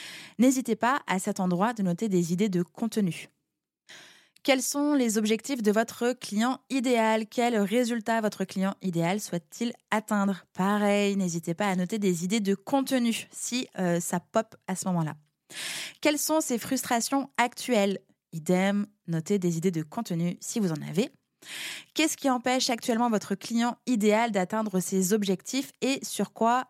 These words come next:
euh, cette personne bloque ? Pareil, notez des idées de contenu si vous en avez. Comment votre client, cliente idéale se sent,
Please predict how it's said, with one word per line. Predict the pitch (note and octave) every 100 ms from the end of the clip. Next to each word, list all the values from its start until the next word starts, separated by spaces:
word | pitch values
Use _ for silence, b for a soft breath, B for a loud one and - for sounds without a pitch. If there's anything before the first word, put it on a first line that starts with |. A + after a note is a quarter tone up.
| F#3+
euh, | F3+ E3+
cette | - F3+
personne | F3+ E3+ A#3 A3+
bloque ? | F3+ D#3 F#3 F3+ - - _ _
Pareil, | - G3+ G#3+ G3+ F3+ D#3
notez | E3+ E3+
des | F#3+ F#3
idées | F3+
de | E3
contenu | D3 - A#3 G#3 A3
si | A#3 -
vous | D#3+ E3
en | A3+ F#3+
avez. | G3 G#3 F#3+ - _
Comment | - C#4 C#4 D4 D4
votre | A#3 A3 A#3+ B3
client, | B3+ - B3 A#3+ B3
cliente | - B3+ B3 A#3+ -
idéale | A#3 G3+ G#3 G#3+ C4+ D4 -
se | - A#3+
sent, | A3+ - B3 C#4 D4+